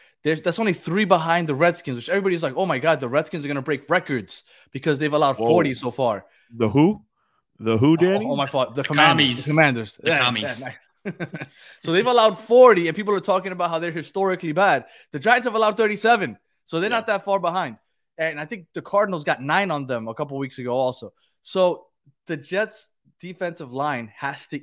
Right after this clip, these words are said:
Speaker 1: eat. I don't care if it's Sauce and D J back there. I don't care if it's Bryce and this kid, I forgot the other kid's name.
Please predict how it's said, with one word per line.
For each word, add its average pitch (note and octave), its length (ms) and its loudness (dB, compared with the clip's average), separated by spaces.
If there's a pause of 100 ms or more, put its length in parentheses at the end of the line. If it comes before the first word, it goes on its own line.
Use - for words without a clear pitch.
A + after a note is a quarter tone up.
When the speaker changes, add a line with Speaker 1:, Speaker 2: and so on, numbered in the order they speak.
(100)
Speaker 1:
eat. - 260 -16 (360)
I F#3+ 160 0
don't G#3+ 180 -4
care G3 440 -4 (160)
if C#3 200 -8
it's A#2 200 -12
Sauce F3 360 2
and C#3 100 -6
D C#3+ 160 -2
J C3+ 160 0
back C3 320 0
there. C3 300 -4 (260)
I D#3+ 140 -4
don't F3+ 140 -8
care F3 240 -4
if E3 140 -8
it's B2+ 140 -8
Bryce D3+ 500 0
and B2+ 440 -6
this A#2+ 140 -18
kid, D3+ 180 -6
I B2+ 60 -4
forgot B2+ 260 -8
the C3 80 -6
other B2 260 -6
kid's A#2+ 260 -8
name. B2 260 -6